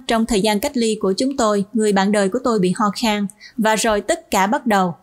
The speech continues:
Tất cả chúng tôi đều bị sốt nhẹ và ho, kể cả đứa con sáu tháng tuổi của chúng tôi, anh nhớ lại. Chúng tôi nhận được kết quả xét nghiệm covid mười chín rất nhanh, kết quả là dương tính, khiến tất cả chúng tôi bị sốc.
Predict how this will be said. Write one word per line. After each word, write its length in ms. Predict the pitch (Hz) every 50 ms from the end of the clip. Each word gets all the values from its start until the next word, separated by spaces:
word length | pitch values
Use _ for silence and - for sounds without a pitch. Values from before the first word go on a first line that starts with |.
| _ _ -
Tất 240 | 294 320 - -
cả 220 | - 214 180 175 190 -
chúng 180 | 262 269 294
tôi 240 | 269 240 208 202 196
đều 160 | 185 196 185
bị 180 | 165 180 175 170
sốt 240 | - - 254 311 339
nhẹ 280 | 277 214 175 170 175 175
và 120 | - 185 180
ho, 300 | - 226 214 214 208 202 - -
kể 180 | 233 196 196
cả 220 | 226 - 220 190 196
đứa 140 | 214 285 302 294
con 200 | 269 240 233 220
sáu 240 | - - 233 269 302
tháng 200 | - 302 302 302
tuổi 280 | - 190 - - - -
của 160 | - 190 185 185
chúng 160 | 240 247 262
tôi, 300 | 262 226 202 196 185 185 - _ -
anh 300 | - 202 196 185 185 190
nhớ 160 | 190 190 220
lại. 300 | 277 269 196 170 170 165 - _ _ _ _ _ _ - - _ _
Chúng 180 | - 254 285 302
tôi 220 | 285 262 226 214
nhận 220 | 214 208 180 180 190
được 180 | 190 185 185 -
kết 120 | - 311 311
quả 280 | - 233 190 175 170 196
xét 220 | - - 294 294
nghiệm 160 | 277 202 180 185
covid 280 | - 226 226 302 302
mười 120 | 294 208 185 180
chín 180 | - 226 262
rất 260 | 320 - 330 339 - 262
nhanh, 260 | 247 247 226 214 202 185 _ _
kết 180 | - 285 320 - -
quả 200 | 220 185 170 202
là 60 | 254
dương 240 | 220 175 208 208 196
tính, 280 | 196 220 220 269 320 339 _ _ -
khiến 280 | - 269 254 294 349 - -
tất 220 | 320 330 320 -
cả 220 | - 202 170 170 190
chúng 180 | - 240 262 262
tôi 220 | 247 214 196 190
bị 120 | 165 170 165
sốc. 480 | - - - 262 285 294 - _ _